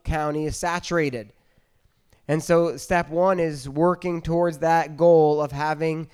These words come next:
a healthy group in every municipality in the county,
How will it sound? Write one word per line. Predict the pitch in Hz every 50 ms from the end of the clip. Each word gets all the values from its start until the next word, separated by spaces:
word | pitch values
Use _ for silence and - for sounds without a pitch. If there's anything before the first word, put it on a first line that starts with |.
| _ _ _ _ _ -
a | - 143 139
healthy | 127 139 160 170 180 175 - 180 170
group | 165 143 151 165 170 165 160 156
in | - 156
every | 156 156 151 151 160 156
municipality | 156 151 151 156 151 147 - 151 - 139 151 147 147 147 139 131 127 123 135 165 - _ _ _ _ _ _ _ _ _ _ _ _ -
in | - 143 147 143
the | 143
county, | 139 - 160 147 143 143 147 147 151 160 180 180